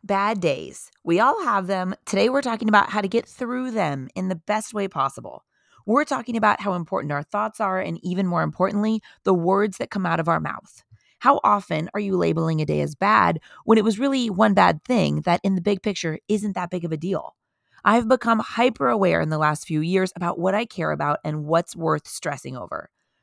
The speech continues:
I know I've got a set number of days on this planet, and I'm gonna try my best to have as many good days as possible. So today we're talking about strategies that you can use on bad days and how to flip it when it's not actually a bad day.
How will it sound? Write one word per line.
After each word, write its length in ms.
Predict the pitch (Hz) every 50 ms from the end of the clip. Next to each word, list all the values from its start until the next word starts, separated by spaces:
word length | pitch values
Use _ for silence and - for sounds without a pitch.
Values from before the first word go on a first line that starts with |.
| _ _ -
I 300 | 165 175 214 254 262 240
know 120 | 214 202
I've 140 | 190 185 165
got 160 | 160 165 151
a 60 | 147
set 260 | 127 - - 190 -
number 280 | - 233 220 214 208 196
of 100 | 180 147
days 240 | 151 165 160 147 156
on 100 | 151 147
this 140 | 143 143 -
planet, 480 | - - 170 170 175 175 180 180 - -
and 100 | 180 165
I'm 120 | 170 175
gonna 120 | 185 190
try 200 | 208 - 202 180
my 160 | 170 165 190 202
best 560 | 180 - - 180 170 190 254 262 - - _ _ - - _ _
to 100 | - 214
have 120 | 190 180
as 180 | 175 185 175 160
many 200 | 180 180 175 175
good 380 | 156 - - 220 233 247 226 190
days 300 | 202 196 180 175 165 -
as 140 | - 160 -
possible. 540 | - - 151 143 135 - - - - - - _ _ _ _ _ _ _ _ _ _
So 160 | - - 226 208
today 280 | 196 - 208 208 208
we're 160 | 190 196 214
talking 320 | 262 - - 330 - - 262
about 180 | 247 254 254
strategies 560 | - - - 214 190 185 185 180 175 185 180 156
that 140 | 170 -
you 120 | 147 151 160
can 160 | - 226 233
use 200 | 214 196 185 175
on 160 | 185 185 175
bad 380 | 165 - 208 202 202 220 214 180
days 300 | 151 139 - 139 143 - -
and 100 | 160 156
how 140 | 160 160
to 100 | 156 156 156 _
flip 200 | - 269 294 294 -
it 220 | 196 165 - - _ _ _ _ _
when 120 | - 220
it's 160 | 220 226 - -
not 220 | 233 240 233 -
actually 420 | - 202 208 202 - - 214 208 196
a 40 | 185
bad 260 | 175 180 170 170 156
day. 360 | 175 214 226 196 - - _